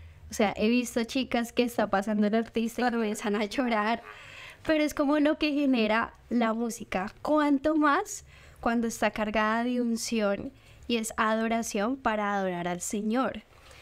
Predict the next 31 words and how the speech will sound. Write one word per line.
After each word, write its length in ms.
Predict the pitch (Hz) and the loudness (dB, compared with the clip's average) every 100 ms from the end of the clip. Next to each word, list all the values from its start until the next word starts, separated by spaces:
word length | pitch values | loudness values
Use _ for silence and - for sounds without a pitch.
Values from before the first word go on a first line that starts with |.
| - | -20
Entonces, 520 | - 269 247 269 - - | -2 0 2 -2 -2 0
el 160 | 269 | 0
Señor 320 | 262 254 233 - | 2 0 0 -2
creó 260 | 240 240 | -2 0
la 120 | 247 254 | 0 0
música 360 | 269 254 269 | 0 0 0
con 220 | 262 262 | 0 0
un 100 | 233 | 0
poder 480 | 220 - 214 226 233 | -2 -2 0 0 -2
sobrenatural, 680 | 226 269 254 247 254 233 214 | 0 0 2 0 0 0 -2
no 80 | 208 | -2
solamente 480 | 220 226 226 226 233 | -2 0 2 2 0
de 100 | 233 | -2
tocar 320 | 240 226 208 | -2 -2 0
las 180 | 208 202 | 0 0
emociones, 640 | 214 226 220 202 202 240 - - - - | -2 0 0 -2 -2 -6 -12 -18 -18 -8
pero 160 | - 240 | -4 -2
también 380 | 233 233 214 202 | 0 0 2 0
de 140 | 196 196 | 0 0
traer 380 | 220 214 196 | 2 2 0
transformación 1000 | - 220 202 196 - 220 214 208 196 190 - | -4 -2 -2 -2 -4 0 0 0 -2 -2 -2
cuando 380 | 214 208 196 | 0 2 0
lo 100 | 196 196 | 0 2
adoramos 500 | 185 180 170 170 196 | 0 0 -2 -4 -2
a 140 | 196 | -2
Él. 120 | 202 | -2
Lo 100 | 190 | -4
que 100 | 202 | -4
provoca 360 | - 190 190 196 | -4 -2 -4 -6
es 100 | - | -4
que 200 | 220 | -4